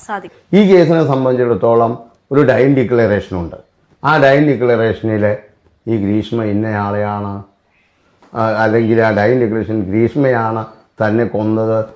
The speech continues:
Speaker 2: തന്നെ തട്ടിക്കൊണ്ടുപോയത്, തനിക്ക്, ഏ, വിഷം തന്നത് എന്നൊന്നും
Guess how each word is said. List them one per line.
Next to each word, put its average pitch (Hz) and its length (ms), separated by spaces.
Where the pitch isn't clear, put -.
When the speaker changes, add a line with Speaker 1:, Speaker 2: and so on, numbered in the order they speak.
Speaker 2:
തന്നെ 110 120
തട്ടിക്കൊണ്ടുപോയത്, 104 1120
തനിക്ക്, 135 220
ഏ, 135 320
വിഷം 123 360
തന്നത് 110 420
എന്നൊന്നും 110 580